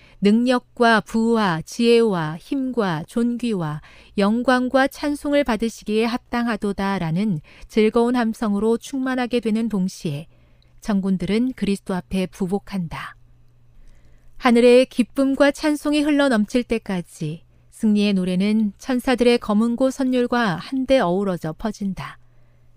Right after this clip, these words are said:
사랑이 승리했다. 잃어버렸던 자들은 찾은 바 되었다. 하늘은 큰 음성으로 "보좌에 앉으신 이와 어린 양에게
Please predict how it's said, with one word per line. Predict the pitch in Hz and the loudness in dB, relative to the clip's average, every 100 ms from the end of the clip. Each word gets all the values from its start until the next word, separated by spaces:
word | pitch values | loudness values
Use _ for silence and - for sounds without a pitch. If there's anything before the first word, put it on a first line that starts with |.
| _ | _
사랑이 | - 233 226 233 240 | -4 0 4 4 2
승리했다. | 254 - 247 247 214 _ 160 - - _ _ _ _ - | 0 -4 -4 -4 -6 _ -18 -18 -20 _ _ _ _ 0
잃어버렸던 | 226 269 285 294 - 294 | 4 4 4 2 2 0
자들은 | 277 247 247 254 262 | 0 0 2 0 -2
찾은 | - 262 254 247 | -6 -6 -4 -4
바 | 240 | -4
되었다. | - 175 156 _ 151 - - _ _ _ _ | -4 -8 -10 _ -16 -16 -20 _ _ _ _
하늘은 | - 196 190 190 196 | -4 -2 0 0 -2
큰 | - 285 | -2 0
음성으로 | 233 208 - 233 208 220 175 156 _ _ _ - - | 2 2 2 0 0 0 0 -4 _ _ _ -10 2
"보좌에 | 240 240 269 285 | 4 6 6 6
앉으신 | 254 202 254 - 247 | 4 2 0 -2 -2
이와 | 220 180 165 160 170 | -2 -2 -2 -4 -2
어린 | 175 202 202 | -2 0 0
양에게 | 190 185 180 190 196 208 | 0 -2 -2 -2 -2 -4